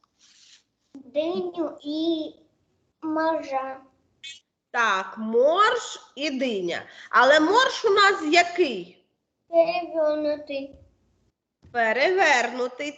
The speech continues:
Speaker 2: так. А що означають ось ці знаки попереду і в кінці?
Speaker 1: Чотири.
Speaker 2: Що треба забрати? Таким питанням. Ким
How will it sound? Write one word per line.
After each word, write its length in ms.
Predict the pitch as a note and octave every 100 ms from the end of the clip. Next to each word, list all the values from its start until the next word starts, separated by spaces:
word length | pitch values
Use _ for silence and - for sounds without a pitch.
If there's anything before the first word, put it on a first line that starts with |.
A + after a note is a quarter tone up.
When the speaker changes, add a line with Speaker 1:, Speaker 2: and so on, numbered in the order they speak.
| _
Speaker 2:
так. 420 | C4 G3+ F#3+ - - - -
А 140 | C4+
що 200 | - -
означають 880 | B4 C#5 C5 A4+ A4 G#4 F#4+ F4+ -
ось 260 | E4 - -
ці 160 | D#4+
знаки 540 | D4 D#4 C#4 B3 - A#3+
попереду 760 | C4+ C4 C4 D#4+ F#4 C4+ B3+
і 180 | C4 C4+
в 80 | A#3 -
кінці? 760 | C4+ C4 - B3 G3+ F3+ F3+ _ _ _ _ _ _ _ _ _ _ -
Speaker 1:
Чотири. 880 | D#4 C4+ - B3+ A#3 F#3 - G#3 A3 C4+ C4+ - _ _ _ _ _ _ _ _ _ _
Speaker 2:
Що 240 | - D#4+
треба 440 | D4+ E4+ E4 D4+ D4+
забрати? 840 | D#4 D#4+ D4 D4+ C4+ A#3+ A#3+ A3+ - _ _ _ _ _ _ _ _ _ _ _ _ _
Таким 640 | - - B3+ D#4+ E4+ - _ _
питанням. 720 | A#3+ A#3 A3 F3 E3 E3 E3 - _ - - _
Ким 460 | - A4 D#4+ B3